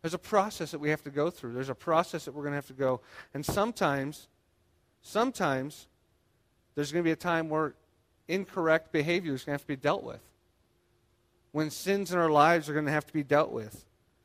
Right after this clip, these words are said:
And there's gonna be times where we have to confront somebody, a friend that is doing something wrong.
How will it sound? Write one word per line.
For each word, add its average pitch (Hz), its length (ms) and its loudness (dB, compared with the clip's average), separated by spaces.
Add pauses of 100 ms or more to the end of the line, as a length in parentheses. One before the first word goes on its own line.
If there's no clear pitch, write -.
(880)
And 165 300 0 (140)
there's 190 180 2
gonna 226 120 -4
be 220 60 0
times 180 480 0
where 165 420 2 (260)
we 139 520 0 (1300)
have 160 220 0
to - 60 -20
confront 139 400 -6
somebody, 120 460 -4 (140)
a 131 40 -10
friend 143 440 0
that 131 160 -2
is 131 120 -2
doing 147 240 -4
something 131 340 -8
wrong. 120 340 -4